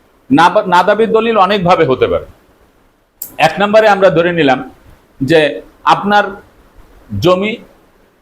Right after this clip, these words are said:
ভুলক্রমে আর একজনের পার্শ্ববর্তী যে ব্যক্তি আছে বা আপনার ভাইয়ের জমি আছে বা পাতা-, পাড়া প্রতিবেশীর জমি আছে, সেই জমি, আহ, মালিকের নামে আপনার, আহ, সর্বশেষ যে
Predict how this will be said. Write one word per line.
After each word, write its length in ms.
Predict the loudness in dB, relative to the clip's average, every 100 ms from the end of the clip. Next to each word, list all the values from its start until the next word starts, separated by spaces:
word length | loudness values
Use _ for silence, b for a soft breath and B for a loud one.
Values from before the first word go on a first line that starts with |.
| _ -10 0
ভুলক্রমে 580 | 2 2 0 0 0
আর 160 | 2 2
একজনের 440 | 2 0 0 0
পার্শ্ববর্তী 680 | -2 -2 -2 -2 -2 -2 -2
যে 140 | -2 -2
ব্যক্তি 360 | -2 -2 -2
আছে 280 | -2 0 -4 -6 -20 -2
বা 140 | 0
আপনার 320 | 0 -2 -6
ভাইয়ের 340 | -2 -2 -2 -2
জমি 260 | -2 0
আছে 220 | -2 -2 -2
বা 140 | -2
পাতা-, 300 | -2 -2 -2
পাড়া 260 | 0 0 0
প্রতিবেশীর 640 | -2 -2 -2 -2 -6 -4
জমি 260 | -4 0
আছে, 200 | -2 -2 -10 _ _ _ -10
সেই 320 | 0 2 2
জমি, 380 | 0 0 -4 -6 -16 _ _ 0
আহ, 260 | 2 2
মালিকের 420 | 0 0 0 -2
নামে 220 | -2 -2 -2
আপনার, 480 | -2 -2 -4 -4 -14 _ _ -4
আহ, 360 | 0 0 0
সর্বশেষ 880 | -2 0 0 2 0 0 -2 -4 -12 _ _ _ _ _ -10
যে 400 | -2 0 0 -4